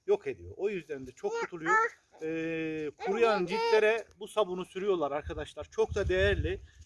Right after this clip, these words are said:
Size şöyle söyleyeyim. Ee, piyasa fiyatında sürekli aldığınız şu kadar sabunun fiyatı keçi sütü var içinde. Keçi sütünden yapılma sabunun fiyatı otuz lira arkadaşlar.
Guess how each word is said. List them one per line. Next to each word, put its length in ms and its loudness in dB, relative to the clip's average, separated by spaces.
Size 220 0
şöyle 320 2
söyleyeyim. 560 -6
Ee, 160 -4
piyasa 360 -2
fiyatında 440 -4
sürekli 400 -4
aldığınız 300 -4
şu 140 -20
kadar 240 -6
sabunun 400 -6
fiyatı 500 -4
keçi 260 -6
sütü 260 -8
var 140 2
içinde. 360 -6
Keçi 240 -14
sütünden 320 -14
yapılma 380 -10
sabunun 320 -12
fiyatı 280 -10
otuz 300 -12
lira 120 -10
arkadaşlar. 460 -18